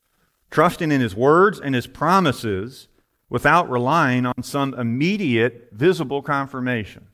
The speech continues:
I mean, we love immediate visible confirmation. Uh, that can, we can find a great comfort from that, but Christ is saying that there's, there's an attitude that, that is far more blessed than wanting some immediate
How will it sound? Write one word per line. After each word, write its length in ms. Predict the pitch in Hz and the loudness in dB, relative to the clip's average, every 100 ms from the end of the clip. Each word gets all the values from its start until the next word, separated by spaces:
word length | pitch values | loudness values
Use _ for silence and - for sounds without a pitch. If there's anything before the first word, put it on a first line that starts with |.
| _ _ - | _ _ -8
I 80 | 131 | -4
mean, 100 | 147 | -2
we 100 | 202 | 0
love 440 | 156 165 117 101 | 2 2 2 -2
immediate 480 | 117 127 143 131 113 | -6 -2 -2 -2 -4
visible 360 | 117 98 95 | -8 -10 -12
confirmation. 800 | 92 98 92 - 87 95 95 _ _ _ _ _ _ _ _ _ - | -12 -12 -12 -18 -20 -20 -20 _ _ _ _ _ _ _ _ _ -10
Uh, 200 | 113 104 | -6 -4
that 180 | 107 117 | -2 -4
can, 300 | 110 95 - | -6 -8 -8
we 120 | 113 | -8
can 120 | 104 | -6
find 240 | 98 120 113 | -6 -4 -4
a 20 | |
great 220 | 104 123 | -4 -4
comfort 320 | - 139 135 | -2 -4 -6
from 180 | - 101 | -8 -6
that, 180 | 98 92 | -6 -8
but 120 | 113 | -6
Christ 340 | - 123 120 107 | 0 0 -2 -8
is 80 | |
saying 280 | - 120 113 | -6 -4 -4
that 180 | 110 123 _ _ _ | -4 -6 _ _ _
there's, 240 | 120 147 123 | -2 -2 0
there's 200 | 156 123 | -2 -2
an 60 | |
attitude 680 | 113 131 160 - 104 90 92 | -2 0 -2 -4 -6 -6 -8
that, 300 | 107 107 101 | -6 -6 -6
that 120 | 107 104 | -6 -6
is 60 | - | -6
far 180 | 127 135 | -8 -4
more 200 | 135 104 | -6 -4
blessed 540 | 117 131 143 110 95 95 _ _ _ | -2 -2 -2 -4 -6 -8 _ _ _
than 240 | - 107 98 - - | -6 -6 -6 -14 -16
wanting 400 | 117 131 143 127 | -6 -2 0 -2
some 200 | - 117 | -4 -6
immediate 680 | 110 123 139 135 123 110 - | -4 -2 -2 0 -2 -2 -10